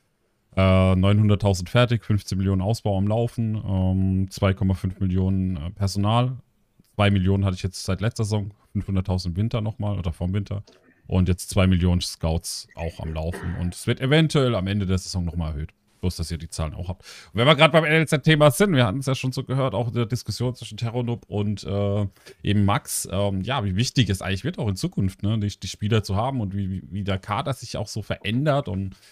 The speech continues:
ähm, wie geht ihr denn die Thematik an,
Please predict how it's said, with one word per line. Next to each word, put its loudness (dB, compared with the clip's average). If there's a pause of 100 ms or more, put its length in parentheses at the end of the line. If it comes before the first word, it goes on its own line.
(140)
ähm, 2
wie 0
geht 2
ihr 0
denn 2
die 0
Thematik -2
an, 2